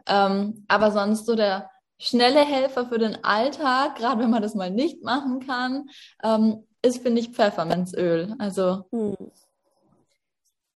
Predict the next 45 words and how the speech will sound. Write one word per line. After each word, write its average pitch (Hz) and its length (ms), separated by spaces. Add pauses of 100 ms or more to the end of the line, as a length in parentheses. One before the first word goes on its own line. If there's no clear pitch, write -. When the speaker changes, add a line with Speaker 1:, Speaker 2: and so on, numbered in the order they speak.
(120)
Speaker 2:
Ja, 214 300 (680)
also 233 160
ich 262 120
hab, 302 200 (180)
ähm, 247 580 (460)
das 226 140
ist 285 100
jetzt 302 140
vielleicht 220 280
nicht 262 200
der 302 60
beste 185 520
Tipp. - 320 (320)
<laughs> 233 320 (520)
Was 240 220
ich 320 320
immer 254 220
mache, 226 240
wenn 220 100
ich 214 180
merke, 208 460
ey, 214 120
das - 500
band 214 260
sich - 320
an 202 160
und 208 100
ich 220 140
bin 240 160
mir 254 100
nicht 240 240
sicher, 233 340
ob 208 120
sich 208 160
etwas 196 320
anband 214 540
oder 190 200
nicht. 240 400 (360)
Vielleicht 220 260
kennt 262 260
das 277 180
der 220 120
eine 208 200
oder 208 200
andere. 214 360